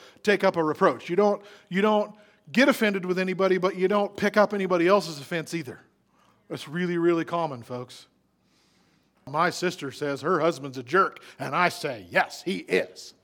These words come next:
Well, your sister's husband didn't do anything to you. Come on, you get the point.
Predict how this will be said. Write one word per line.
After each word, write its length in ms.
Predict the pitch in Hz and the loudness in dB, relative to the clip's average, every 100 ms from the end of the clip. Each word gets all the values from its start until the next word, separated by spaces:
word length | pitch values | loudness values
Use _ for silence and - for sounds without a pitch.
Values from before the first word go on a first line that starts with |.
| _ _ - - - _ _ _ _ _ _ _ _ _ _ _ _ | _ _ -20 -20 -20 _ _ _ _ _ _ _ _ _ _ _ _
Well, 140 | - 135 | -16 -6
your 160 | 156 | -4
sister's 480 | 151 - 175 - 165 | -4 -6 -6 -4 -4
husband 380 | 123 165 156 156 | -2 -4 -4 -4
didn't 180 | 165 165 | -4 -2
do 100 | 175 | -2
anything 260 | 175 180 | 0 -4
to 60 | 160 | -2
you. 400 | 180 226 208 233 - - _ _ _ _ _ _ _ _ _ _ _ _ _ _ | 2 4 6 2 -2 -20 _ _ _ _ _ _ _ _ _ _ _ _ _ _
Come 140 | 202 | -4
on, 100 | 160 | -2
you 60 | 147 | 0
get 180 | 185 160 | -2 -2
the 80 | |
point. 300 | 165 185 117 | -2 -2 -2